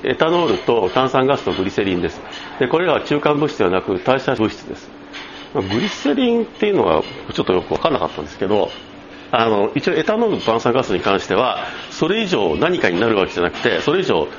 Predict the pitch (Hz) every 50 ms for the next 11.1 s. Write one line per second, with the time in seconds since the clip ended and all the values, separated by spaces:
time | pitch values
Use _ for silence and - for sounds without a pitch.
0 | - - 175 165 - 175 - - - 202 202 - - 101 90 95 127 131 - -
1 | - - - - 131 127 127 131 110 98 87 85 87 82 - - 139 120 82 -
2 | - - - - - - - - - - - - - - - - - - - -
3 | 143 147 147 - 156 - - - 143 - 156 127 90 - - - - - 90 104
4 | 120 - - - - - - 156 156 - - - 117 85 78 73 - - - -
5 | - 135 127 123 110 80 73 - 131 104 110 110 107 104 - - - - - -
6 | - - - - - - - - - - - - - - - - - - - -
7 | - - - 185 202 180 - - 160 139 - 160 160 165 143 117 - - 120 110
8 | - - 123 120 127 131 120 127 120 120 120 143 139 117 113 - 185 196 160 -
9 | 127 101 92 - - 135 143 139 139 156 139 139 135 - 147 135 135 139 117 113
10 | 107 90 - - 135 139 123 143 139 143 147 131 - - - 123 104 123 123 113
11 | 90 -